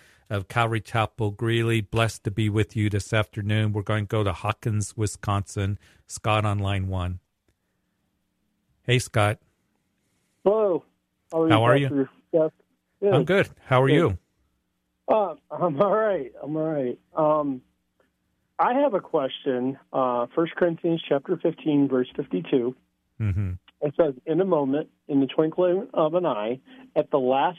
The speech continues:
Speaker 2: trumpet, for the trumpet will sound, and the dead will be raised incorruptible, and we shall be changed." Now, that's in correlation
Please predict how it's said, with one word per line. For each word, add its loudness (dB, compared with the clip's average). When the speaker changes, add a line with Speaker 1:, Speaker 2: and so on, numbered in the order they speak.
Speaker 2:
trumpet, -2
for -2
the -2
trumpet 0
will -4
sound, 2
and -2
the -8
dead 0
will 0
be -6
raised 2
incorruptible, 0
and -2
we -4
shall 0
be -2
changed." -2
Now, 4
that's 0
in -2
correlation 0